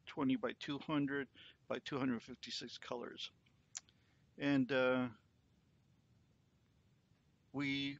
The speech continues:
paint the screen blue. This is it right here. Uh, we draw our bars, and we display the image. We use the normal put image command that's built with the, uh, B G I, uh, library,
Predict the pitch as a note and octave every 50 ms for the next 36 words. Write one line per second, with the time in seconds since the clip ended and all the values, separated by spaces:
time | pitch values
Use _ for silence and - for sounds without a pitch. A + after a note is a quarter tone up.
0 | - _ _ - - E3 E3+ E3 C#3 - C#3+ C#3 - - - - C#3+ C#3+ C#3 C#3
1 | C3+ A2 - - F3 F#3 F#3 F#3+ F#3+ F#3+ F#3 F#3 D#3 - - _ _ - - -
2 | B2+ - - C3+ A#2+ A#2+ C#3+ D#3+ - B2 C#3 C#3 C#3 B2+ - - - - F#3 F#3+
3 | F#3 F3+ F3+ F3+ F3+ D#3 C#3 - _ _ _ _ _ _ _ _ _ _ _ _
4 | _ - C3+ C#3 C#3+ C#3+ C#3 B2+ A#2+ - _ _ _ _ _ _ _ _ _ -
5 | - C3 C3 - - D#3 C#3+ C#3 C#3 C#3 B2 A2 B2 D3 E3+ F3 F3 E3+ E3 D#3
6 | - - - - _ - - - _ _ _ E3 E3 E3+ E3+ E3 E3 D#3+ D#3 D#3+
7 | D3 - - - - C#3+ C#3 C3+ B2 A#2+ B2+ B2 A#2 A2+ G#2+ G2+ - B2+ C3 B2+
8 | B2+ C3+ B2 A#2 A#2 - B2 B2 A#2+ B2+ C3+ C#3+ D3+ D#3 D#3 D3+ D3 C#3+ B2+ -
9 | _ - E3 C#3+ C#3+ C3+ C3+ B2+ - - - C#3 A#2+ A#2+ B2+ C3+ C3+ C3+ B2+ A#2+
10 | A#2+ G#2+ - - - - _ - C#3+ C#3 C3+ B2 - - C#3+ C3 - _ - C3+
11 | C3 C3 C3+ C3 C3 C3 C3 C3+ - _ _ _ _ _ _ _ _ _ _ _
12 | - C#3 C3+ B2 - C3+ C3 B2+ B2+ C3 C3 C3 B2+ B2+ B2+ B2 B2 A#2+ A#2+ B2
13 | C3 B2+ - C#3+ C#3+ D3 D#3+ D#3+ E3 E3 -